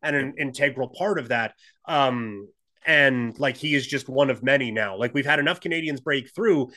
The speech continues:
Speaker 1: where they're starting to be this, like, "Oh, hey, we can actually do this. This isn't just a hockey nation now." And it, it's, a-, as someone who likes hockey, but isn't as obsessed with it as some other people are,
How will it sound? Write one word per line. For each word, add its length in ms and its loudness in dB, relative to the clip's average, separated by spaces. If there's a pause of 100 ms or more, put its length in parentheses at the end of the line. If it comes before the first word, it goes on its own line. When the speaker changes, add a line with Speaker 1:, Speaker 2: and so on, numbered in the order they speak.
(120)
Speaker 1:
where 140 2
they're 140 4
starting 420 0
to 120 -10
be 200 -4
this, 180 -4
like, 240 -2
"Oh, 240 6
hey, 160 4
we 160 -4
can 160 -4
actually 360 -4
do 200 0
this. 220 0 (280)
This 220 -2
isn't 300 0
just 240 -4
a 80 2
hockey 360 -6
nation 440 -4
now." 320 0 (380)
And 480 4
it, 220 0
it's, 340 -2
a-, 200 -2
as 160 0
someone 260 0
who 320 0
likes 260 0
hockey, 520 -2 (160)
but 100 0
isn't 220 0
as 220 2
obsessed 360 -2
with 160 -4
it 80 2
as 140 -2
some 100 -2
other 160 -4
people 260 -8
are, 240 2